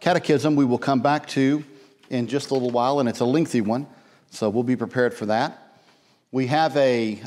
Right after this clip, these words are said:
uh, special welcome to our newest members, although, uh, hopefully they'll be here in just a few months. But, uh, Larry and Pat Hillman, we are so glad that they joined our church family.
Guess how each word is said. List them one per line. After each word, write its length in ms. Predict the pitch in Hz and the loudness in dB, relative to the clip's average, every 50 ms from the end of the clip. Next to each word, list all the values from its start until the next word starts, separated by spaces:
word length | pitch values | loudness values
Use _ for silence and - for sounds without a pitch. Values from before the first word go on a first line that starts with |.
| - | -4
uh, 200 | - 123 117 110 | -2 -2 0 0
special 840 | 107 - - - - 165 175 180 175 - 180 160 135 120 110 104 - - | -2 -4 -8 -4 0 0 0 0 0 0 2 2 2 2 0 -2 -6 -4
welcome 360 | - 127 151 170 175 - 202 175 | 0 2 2 2 2 0 -2 0
to 100 | - 156 | 2 2
our 80 | 135 | 2
newest 300 | 127 143 151 139 - - | 2 2 2 0 0 0
members, 360 | 139 143 170 175 202 190 160 | -2 -2 0 -2 -4 -6 -4
although, 540 | - 143 135 120 123 135 135 131 127 120 123 - - - - - _ _ _ _ | -4 -4 -4 -2 -2 0 0 0 -2 -4 -8 -16 -20 -20 -20 -20 _ _ _ _
uh, 160 | 107 110 110 107 | -6 -6 -4 -4
hopefully 240 | 135 143 - 139 | -4 -4 -2 0
they'll 100 | 135 127 | 0 0
be 140 | 120 131 139 | 0 0 0
here 160 | 120 135 139 | 0 0 0
in 80 | 131 117 | 0 -2
just 140 | 139 123 - | -2 -6 -4
a 40 | - | -4
few 100 | 139 135 | 0 0
months. 240 | 135 143 160 175 | 0 0 0 -2
But, 180 | - - 131 123 - - | -4 -6 -6 -6 -6 -4
uh, 140 | 127 120 110 | -2 0 0
Larry 260 | 110 120 135 143 147 | 2 2 2 2 2
and 100 | 139 127 | 0 0
Pat 200 | 123 147 147 139 | 0 0 -2 0
Hillman, 340 | 117 139 147 151 170 190 170 | 0 0 0 0 0 -2 0
we 140 | 139 127 120 | 0 0 0
are 100 | 113 113 | 0 0
so 220 | - - 156 156 | 0 0 0 0
glad 260 | 135 139 143 143 139 127 | 2 2 2 2 2 0
that 80 | 117 | -2
they 160 | 117 131 139 | -2 -2 -2
joined 300 | 131 120 143 147 147 135 | -2 -2 -2 -2 0 0
our 80 | 131 110 | -2 -2
church 260 | - - 151 156 - - | -2 -4 -6 -6 -6 -8
family. 440 | - 151 156 156 160 175 185 196 | -6 -4 -4 -2 -4 -4 -8 -8